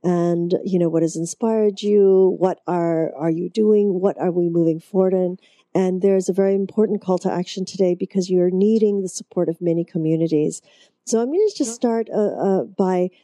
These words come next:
Speaker 1: speaking with you, Krishna, about your background and your history, like, where are you originally from,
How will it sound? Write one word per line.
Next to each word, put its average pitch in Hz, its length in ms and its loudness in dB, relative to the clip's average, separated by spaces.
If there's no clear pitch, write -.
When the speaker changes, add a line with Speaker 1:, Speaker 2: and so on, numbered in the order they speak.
Speaker 1:
speaking 240 460 -2
with 208 180 2
you, 202 120 0
Krishna, 208 420 -2
about 185 540 0
your 196 280 0
background 208 580 -4
and 208 100 0
your 196 200 0
history, 220 600 0
like, 175 220 -2
where 170 180 2
are 190 40 4
you 202 160 2
originally 202 320 0
from, 190 560 -2